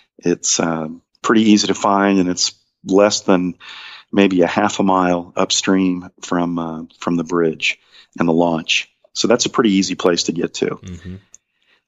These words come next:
Speaker 1: But it's like working a tide at a, uh, at an inlet.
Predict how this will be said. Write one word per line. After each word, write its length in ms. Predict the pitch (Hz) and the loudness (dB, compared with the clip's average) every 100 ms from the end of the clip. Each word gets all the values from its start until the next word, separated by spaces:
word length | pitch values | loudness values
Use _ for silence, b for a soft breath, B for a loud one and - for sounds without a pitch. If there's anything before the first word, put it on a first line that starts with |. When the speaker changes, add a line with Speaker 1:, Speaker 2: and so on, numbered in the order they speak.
| _ | _
Speaker 1:
But 240 | 101 92 - | 0 2 2
it's 220 | 98 - | 0 2
like 220 | 101 98 | 0 2
working 380 | 104 156 156 131 | 2 2 2 0
a 60 | |
tide 560 | 117 131 123 98 80 - - - | 0 0 0 0 -2 -6 -10 -2
at 200 | 92 92 | 0 2
a, 220 | 92 92 | 2 2
uh, 180 | 90 90 | 0 0
at 120 | 92 | 0
an 100 | 92 | 0
inlet. 540 | 92 110 80 - - | 2 2 0 -4 -12